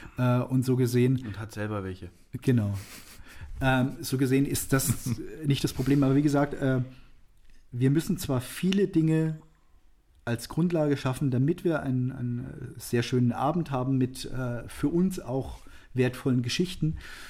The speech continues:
Speaker 2: Ähm, dazu gehört aber tatsächlich nicht, dass einer irgendwie einfach sich auf einem Flipchart hinter der Bühne ganz schnell aufmalt, äh, oder mit Knopf im Ohr irgendwie schummelt.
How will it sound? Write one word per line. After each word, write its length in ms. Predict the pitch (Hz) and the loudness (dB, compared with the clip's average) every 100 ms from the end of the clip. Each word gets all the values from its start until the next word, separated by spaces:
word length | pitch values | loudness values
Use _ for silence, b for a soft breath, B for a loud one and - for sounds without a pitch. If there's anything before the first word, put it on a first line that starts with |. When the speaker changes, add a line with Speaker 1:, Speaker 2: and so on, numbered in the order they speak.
| B B - | B B -2
Speaker 2:
Ähm, 360 | 127 127 123 | 2 4 2
dazu 260 | 120 123 139 | 0 -2 0
gehört 280 | 131 131 135 | 2 2 0
aber 120 | 120 | -2
tatsächlich 540 | 120 123 135 117 113 | -2 -4 -4 -6 -2
nicht, 260 | 147 151 - | -2 -2 -4
dass 240 | 127 - | -4 -4
einer 320 | 113 127 139 - | -2 0 0 0
irgendwie 600 | 135 143 127 139 135 - | 0 0 -2 -2 -4 -2
einfach 280 | 123 127 | -4 -6
sich 440 | - 123 - - - | -8 -8 -8 -10 -12
auf 280 | 117 - - | -12 -10 -2
einem 200 | 123 - | -2 0
Flipchart 480 | 143 - 139 127 | -4 -2 -2 0
hinter 200 | - 123 127 | -2 0 0
der 100 | 117 | 0
Bühne 280 | 131 135 | 0 0
ganz 200 | 127 117 | 0 -4
schnell 260 | - 127 123 | -2 0 0
aufmalt, 640 | - 120 135 123 127 123 - | -2 -4 0 0 0 -2 -4
äh, 180 | 127 123 | -6 -4
oder 320 | 127 127 127 | -2 0 2
mit 160 | 127 - | 0 0
Knopf 260 | 127 - | -2 -2
im 160 | - 139 | -4 -2
Ohr 300 | 131 135 - | 0 0 0
irgendwie 240 | 127 123 | 0 0
schummelt. 400 | - 131 135 117 | 0 -2 -2 -4